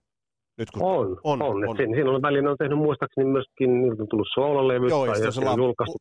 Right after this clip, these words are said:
Speaker 1: Lovemongers-levy tuli sit.
Speaker 2: Lovemongers, ja
Speaker 1: Joo.
Speaker 2: sitten, sit on tossa kaiken näköistä hän on tehnyt,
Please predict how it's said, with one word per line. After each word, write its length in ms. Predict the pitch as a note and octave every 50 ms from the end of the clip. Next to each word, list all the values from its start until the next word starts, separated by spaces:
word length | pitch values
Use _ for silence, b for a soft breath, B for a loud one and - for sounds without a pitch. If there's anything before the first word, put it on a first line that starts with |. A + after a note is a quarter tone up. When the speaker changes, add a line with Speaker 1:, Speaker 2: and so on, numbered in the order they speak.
| - -
Speaker 1:
Lovemongers-levy 1160 | D#3+ D#3+ C#3+ B2+ A#2+ B2 A2+ G#2+ G#2+ G#2 G2 F#2 - - - - - - - - G#2+ G2+ F#2+ F#2
tuli 100 | - G2+ F#2+ B2+
sit. 80 | C3
Speaker 2:
Lovemongers, 600 | C3+ C3+ C3 B2+ A#2+ A2+ A2 G#2+ G#2+ G#2+ - - -
ja 140 | A2+ A2 G#2+
Speaker 1:
Joo. 120 | G#2 A#2 G#2+ F2+ F2
Speaker 2:
sitten, 260 | - - A2+ G#2+ G2+ - - -
sit 160 | C3 C3 -
on 80 | G#2+ G#2
tossa 200 | - B2+ - - -
kaiken 280 | D3 C#3 B2+ C#3+ B2+ B2+
näköistä 340 | C#3 - C3+ B2+ - -
hän 180 | A#2 A#2 A#2+ B2
on 120 | B2 A#2+
tehnyt, 280 | - C3 B2+ B2+ A#2+